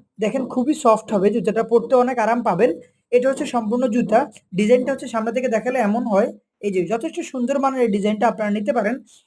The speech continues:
এটা সম্পূর্ণ চামড়া দিয়ে তৈরি করা হয়েছে, উপরের আপারটা, উপরে যা দেখতে পাচ্ছেন, এমনকি যে শুকতলা যেখানে পা রাখবেন, এটাও কিন্তু চামড়া এবং এটা খুবই সফট, পরে অনেক আরাম পাবেন। লং জার্নি করতে চাইলে আমাদের এই জুতাটা পরে করতে পারেন। এমনকি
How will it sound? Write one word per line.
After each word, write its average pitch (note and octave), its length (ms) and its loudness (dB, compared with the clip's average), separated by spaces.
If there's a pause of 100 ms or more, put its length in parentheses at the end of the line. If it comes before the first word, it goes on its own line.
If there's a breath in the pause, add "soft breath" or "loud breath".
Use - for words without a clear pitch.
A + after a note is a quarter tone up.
এটা C#4 120 -2 (100)
সম্পূর্ণ B3+ 260 2 (120)
চামড়া B3+ 280 4
দিয়ে A#3 160 6
তৈরি G3+ 220 4
করা G3 160 4
হয়েছে, F#3 260 0
উপরের F3+ 240 0 (260)
আপারটা, F3+ 320 -2 (440 soft breath)
উপরে A3 220 4
যা A3 140 6
দেখতে F#3+ 160 -4
পাচ্ছেন, F3+ 300 -6
এমনকি D4+ 280 0
যে C#4+ 120 2
শুকতলা B3 420 0
যেখানে G#3+ 280 0
পা A3 160 4
রাখবেন, G3+ 240 2 (440 loud breath)
এটাও D#4 220 6
কিন্তু D4+ 220 -2
চামড়া F#3+ 300 4
এবং A#3+ 180 4
এটা A#3+ 180 2
খুবই D#4+ 280 2
সফট, F#3 220 0 (480)
পরে B3+ 200 4
অনেক C4+ 200 -2
আরাম B3 220 2
পাবেন। C4+ 180 0 (140)
লং A3 100 8 (100)
জার্নি C4 260 0
করতে B3+ 180 -2
চাইলে B3+ 240 4
আমাদের A#3+ 220 -2
এই G#3+ 80 -2
জুতাটা G#3+ 320 2
পরে G#3 180 0
করতে G#3 220 -4
পারেন। A#3+ 140 2 (380 loud breath)
এমনকি C#4 240 2